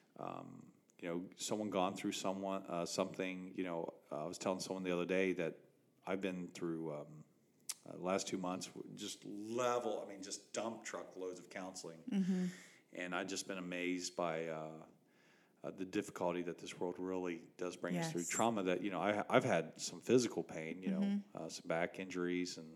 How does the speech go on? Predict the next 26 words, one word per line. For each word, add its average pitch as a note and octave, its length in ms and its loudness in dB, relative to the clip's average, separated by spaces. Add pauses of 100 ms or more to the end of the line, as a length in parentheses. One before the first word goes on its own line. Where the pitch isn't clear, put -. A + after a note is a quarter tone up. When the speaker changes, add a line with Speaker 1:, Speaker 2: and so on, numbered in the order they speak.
(260)
Speaker 1:
you E2+ 100 -8
know, D#2+ 60 -10 (100)
kinda F2+ 180 -6
some D#2+ 180 -10
feet F2 420 -2
and E2 100 -14
leg F2 240 0
injuries. F2+ 600 0
And, E2 100 -10 (1000)
um, D2 340 -6 (580)
but, F#2+ 500 6
um, D#2+ 500 4 (260)
broke F#2+ 260 4
my F2+ 120 2
hand F#2+ 320 0
once, F#2 340 2
but, - 340 0
uh, D#2+ 200 2
to - 140 -10
really G2 180 6
look F#2 200 2
at E2 200 2
the D#2+ 180 0
serious F2+ 600 4
trauma E2+ 380 -2
that E2 160 -2